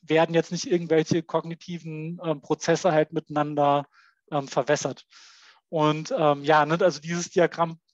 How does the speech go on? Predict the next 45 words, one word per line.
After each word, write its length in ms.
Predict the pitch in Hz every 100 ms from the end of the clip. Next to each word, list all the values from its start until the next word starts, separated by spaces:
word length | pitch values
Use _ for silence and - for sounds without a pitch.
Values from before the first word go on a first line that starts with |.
| -
bringe 220 | 175 175
ich, 100 | 156
weil 140 | 165
es 80 | -
halt 120 | 170
eben 160 | 170 151
so 80 | 156
schön 640 | - 180 196 208 214 196
halt 280 | 175 156 165
eben, 600 | 196 165 156 156 156 175 170
äh, 160 | 151
aussieht. 440 | 165 170 180 190 190
Ich 120 | 170
habe 100 | -
das 120 | 185
auch 140 | 180 156
nicht 180 | 196
gemacht, 280 | - 165 175
sondern 220 | 196 160
der 100 | 156
Florian 400 | - 165 156 147
Schmitz, 300 | - 190 202
muss 200 | 165 147
ich 100 | 165
sagen. 400 | - 143 151 185 - - - - - _
Aber 160 | 156 151
trotzdem 360 | - 175 202
ist 100 | 170
das 140 | 170 165
halt 200 | 175 175 _
also 240 | - 147 147
so 80 | 190
ein 200 | 170 156
Befund, 560 | - - 202 208 -
also 200 | 208 170
irgendwie 280 | 202 165 170
so 240 | 175 208 _ _
mit 320 | 175 175 -
der 100 | 180
schönste 380 | 160 185 180 -
Befund, 320 | 156 - 180
den 140 | 185 165
ich 80 | -
so 400 | - 170 175 -
irgendwie 540 | 175 165 165 165 165